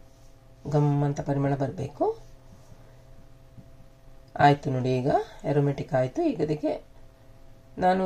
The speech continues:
ದೇಸಿ tomato ಹಾಕಿದ್ದೀನಿ ಎರಡು, ಯಾಕಂದರೆ ಬೇಗ ಬೆಂದು ಬರುತ್ತೆ. ಇದರಲ್ಲಿ ಸ್ವಲ್ಪ ಹುಳಿನೂ ಇರುತ್ತೆ. ರುಚಿಗೆ ತಕ್ಕಷ್ಟು ಉಪ್ಪು ಹಾಕ್ಕೊಳ್ಳಿ, ಆಮೇಲೆ ನೋಡ್ಕೊಂಡು ಹಾಕೋಬೋದು. ಈಗ ಸ್ವಲ್ಪ ಹಾಕಿದ್ದೀನಿ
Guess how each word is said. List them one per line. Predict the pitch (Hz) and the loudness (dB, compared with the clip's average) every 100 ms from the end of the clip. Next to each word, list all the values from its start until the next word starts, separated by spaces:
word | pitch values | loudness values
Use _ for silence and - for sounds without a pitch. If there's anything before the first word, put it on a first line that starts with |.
| 165 196 | 6 6
ದೇಸಿ | - 285 | 6 4
tomato | 180 147 123 117 | 6 4 2 0
ಹಾಕಿದ್ದೀನಿ | 123 127 131 349 427 - - - - - - 160 147 | -2 0 0 0 -2 -6 -20 -20 -20 -20 -4 2 4
ಎರಡು, | 143 359 - - - - - 180 | 4 0 -8 -20 -20 -16 -2 0
ಯಾಕಂದರೆ | - 180 185 170 | 2 0 2 6
ಬೇಗ | 196 226 214 151 | 8 8 8 6
ಬೆಂದು | 170 202 180 | 4 4 6
ಬರುತ್ತೆ. | 156 - 202 | 6 4 2
ಇದರಲ್ಲಿ | 170 160 151 | 2 2 4
ಸ್ವಲ್ಪ | 339 349 349 - 156 | 4 4 6 4 4
ಹುಳಿನೂ | 196 214 185 147 | 6 6 4 0
ಇರುತ್ತೆ. | 147 - 349 - - - - - - - - - - - - - - - - - - | 0 2 2 2 -14 -20 -20 -20 -20 -20 -20 -20 -20 -20 -20 -20 -20 -20 -20 -12 0
ರುಚಿಗೆ | 214 226 226 | 4 6 6
ತಕ್ಕಷ್ಟು | 220 - 214 | 4 2 2
ಉಪ್ಪು | 156 127 | 2 0
ಹಾಕ್ಕೊಳ್ಳಿ, | 139 - 143 - - - - - - - - | 0 2 0 0 -10 -20 -20 -20 -20 -2 4
ಆಮೇಲೆ | 175 185 185 | 6 8 6
ನೋಡ್ಕೊಂಡು | 214 269 196 | 6 4 4
ಹಾಕೋಬೋದು. | 160 143 135 294 | 2 4 2 4
ಈಗ | 339 - | 2 2
ಸ್ವಲ್ಪ | 143 - 151 | 4 4 4
ಹಾಕಿದ್ದೀನಿ | - - 127 120 | 2 0 0 -2